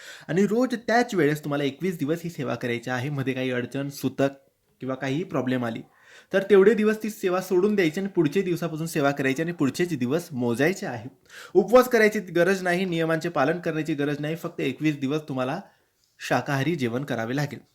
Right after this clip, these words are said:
मांसाहारापासून लांब राहावं लागेल. एकवीस दिवस मनापासून, मनोभावाने ही सेवा करा. या सेवेत तुम्हाला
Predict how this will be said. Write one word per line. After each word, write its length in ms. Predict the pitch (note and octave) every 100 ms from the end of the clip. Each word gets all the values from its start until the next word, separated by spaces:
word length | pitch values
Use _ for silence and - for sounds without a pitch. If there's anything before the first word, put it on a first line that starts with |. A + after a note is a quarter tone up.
| -
मांसाहारापासून 680 | B2 B2 B2+ A#2+ A#2+ A2+ D#3+
लांब 220 | A#2+ A#2+
राहावं 240 | A#2+ A2+
लागेल. 220 | A2+ G#2+ A2+ - - - -
एकवीस 300 | B2 B2+ B2
दिवस 240 | B2 B2+ C3
मनापासून, 440 | A#2+ B2+ B2+ D3+
मनोभावाने 520 | C3+ B2 C3+ C#3 D3
ही 140 | D3+ D3+
सेवा 280 | D3 D#3 E3
करा. 260 | C#3+ C#3
या 120 | D3+
सेवेत 280 | D3+ D3 D#3
तुम्हाला 260 | D#3 C#3+